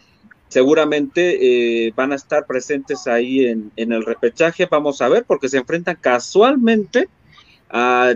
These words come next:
Chivas en la última jornada, están en la posición nueve y diez,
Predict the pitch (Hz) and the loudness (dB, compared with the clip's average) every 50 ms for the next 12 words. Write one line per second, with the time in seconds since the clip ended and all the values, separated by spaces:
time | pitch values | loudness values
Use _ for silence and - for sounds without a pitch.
0 | - _ - - 185 214 220 240 233 - - 170 156 147 143 165 185 175 214 202 | -2 _ -4 -2 0 2 2 2 0 2 0 -2 0 2 0 0 0 -2 -4 -2
1 | 202 170 - _ 127 123 127 139 151 165 175 190 220 269 233 196 - - 165 147 | -2 -4 -2 _ -2 -2 0 0 0 2 2 2 2 0 -2 -6 -2 0 0 0
2 | 156 160 160 160 - _ 131 120 117 123 120 - - 147 147 147 147 147 143 135 | 2 0 0 0 0 _ 0 0 0 -4 -20 -12 -8 -6 -6 -4 -4 -6 -6 -8
3 | 135 _ _ _ _ _ _ - 120 139 156 156 151 147 131 120 127 151 165 185 | -10 _ _ _ _ _ _ 0 2 4 4 4 4 4 0 0 2 2 4 4
4 | 220 262 269 | 4 2 -2